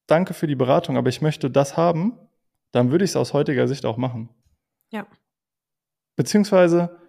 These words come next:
Speaker 1: aus heutiger Sicht vielleicht schon wieder nicht mehr. Das ist so ein bisschen jetzt so, so
Speaker 2: Boah,
Speaker 1: das
Speaker 2: ist so ein Sch-, naja, doch schon. Es ist so ein zweischneidiges Ding, würde ich sagen.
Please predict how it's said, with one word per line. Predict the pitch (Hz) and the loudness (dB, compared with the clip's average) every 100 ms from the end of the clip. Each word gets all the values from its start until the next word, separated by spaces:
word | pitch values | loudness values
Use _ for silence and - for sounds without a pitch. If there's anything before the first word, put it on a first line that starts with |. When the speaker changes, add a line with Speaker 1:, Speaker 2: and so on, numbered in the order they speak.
| _ _ | _ _
Speaker 1:
aus | - - 165 | -8 -4 0
heutiger | 175 208 185 180 | 2 2 4 2
Sicht | 196 - | 2 0
vielleicht | 170 190 - - - | 4 4 2 -10 -4
schon | 170 160 | -2 2
wieder | 143 | 2
nicht | 139 202 - | 2 -2 -2
mehr. | 127 127 196 - _ _ _ | -4 -4 -8 -14 _ _ _
Das | 143 | -6
ist | 151 | -2
so | |
ein | 156 | -2
bisschen | 180 165 | 0 -2
jetzt | 160 | 2
so, | 151 139 147 165 - | 0 0 -2 -4 -4
so | 135 120 80 | -6 -6 -4
Speaker 2:
Boah, | 233 240 | 0 -2
Speaker 1:
das | 233 | -2
Speaker 2:
ist | - | -4
so | 262 | -4
ein | 233 | -4
Sch-, | - - - | -8 -10 -8
naja, | 233 269 277 | -4 -2 -4
doch | 240 277 - | -4 -8 -8
schon. | - 220 180 - - - | -8 -6 -6 -12 -20 -14
Es | 196 | -12
ist | - | -6
so | 254 | -6
ein | |
zweischneidiges | 214 214 233 - 214 214 202 - | -6 -6 -6 -4 -4 -2 -4 -2
Ding, | 220 226 | 0 2
würde | 196 185 | 0 -2
ich | - | -6
sagen. | 185 180 185 220 | -4 -4 -4 -8